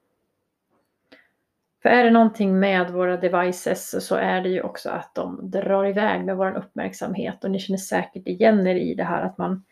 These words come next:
öppnar och börjar titta någonstans i ett flöde för att sen många minuter eller kanske en halvtimme, fyrtiofem minuter senare befinna sig någon helt annanstans och tiden har liksom lite grann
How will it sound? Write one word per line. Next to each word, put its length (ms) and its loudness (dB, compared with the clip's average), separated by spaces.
öppnar 440 0
och 140 2
börjar 420 6
titta 480 0
någonstans 720 2
i 100 -4
ett 120 -6
flöde 460 -2
för 240 -2
att 160 -2
sen 360 -4
många 460 4
minuter 640 0
eller 240 0
kanske 480 -4
en 100 -2
halvtimme, 560 0
fyrtiofem 500 2
minuter 460 6
senare 580 2
befinna 420 2
sig 200 -2
någon 160 0
helt 340 0
annanstans 640 -4
och 120 2
tiden 340 6
har 180 0
liksom 420 -4
lite 260 0
grann 380 2